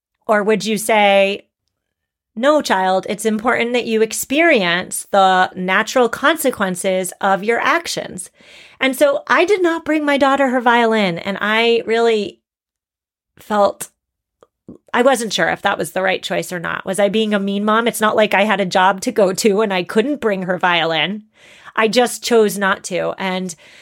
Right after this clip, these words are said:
I don't know if it's the right choice or not, but I do believe that children need to experience the natural consequences of their actions. That's where learning takes place. I think about my own life.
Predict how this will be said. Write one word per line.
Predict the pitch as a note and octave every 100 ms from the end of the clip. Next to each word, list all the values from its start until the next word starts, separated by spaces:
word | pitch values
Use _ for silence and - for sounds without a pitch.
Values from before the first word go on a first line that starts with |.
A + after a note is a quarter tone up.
| - -
I | E4
don't | G#4+ G#4+
know | E4 D#4
if | D#4+
it's | D#4+ -
the | D#4+
right | D4+ D4+ D4+
choice | D#4 D4 D#4 D#4
or | - A3+
not, | G#3 G#3+ D#4 - _
but | C4 -
I | B3
do | G#3+ G3+ D#4 G4
believe | E4+ C4 B3 D4 D4+ A#3+
that | A#3+ A3 G#3+ - _ _ _ _
children | D4 C4 B3+ B3 A#3+ - A3
need | A#3 A3
to | B3
experience | A#3 - A#3 A3 G#3 -
the | G#3
natural | F#3+ G3 G#3+ B3+ A#3+
consequences | A#3 - B3 B3+ B3 G#3+ F#3 F#3+ F3+ E3 -
of | G#3+ G#3+ G3 G3
their | F#3+ F3+
actions. | F3 F3 - F3 D#3 - -
That's | A3+ D4 -
where | E4+ C#4
learning | A#3 C4 B3 G#3+
takes | G#3+ -
place. | - F3 - - - -
I | C4
think | B3 D4+
about | E4 D#4
my | C#4+
own | C#4 D4 D#4
life. | F#3+ - -